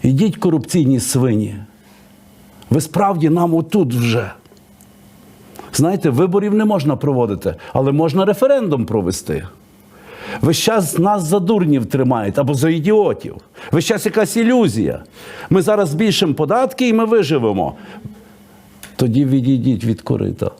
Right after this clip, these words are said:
Така мундра, розумієте, мундре послання. «Зими цієї надійтесь на себе».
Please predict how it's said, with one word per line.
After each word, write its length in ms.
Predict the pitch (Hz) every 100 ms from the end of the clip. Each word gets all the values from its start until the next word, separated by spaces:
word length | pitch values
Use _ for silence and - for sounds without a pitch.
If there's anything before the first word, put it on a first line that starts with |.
| -
Така 300 | - - 143
мундра, 1120 | 120 117 165 240 247 247 233 214 233 226 214
розумієте, 920 | 202 175 185 185 190 175 165 170 151 - - - - - - - - - - -
мундре 540 | 151 202 240 214 214 208
послання. 800 | 196 185 - 160 165 147 95 - - -
«Зими 360 | 101 110 123
цієї 540 | 170 214 208 202 208 202 - -
надійтесь 640 | 117 95 101 82 90 -
на 140 | - 98
себе». 360 | - 80 -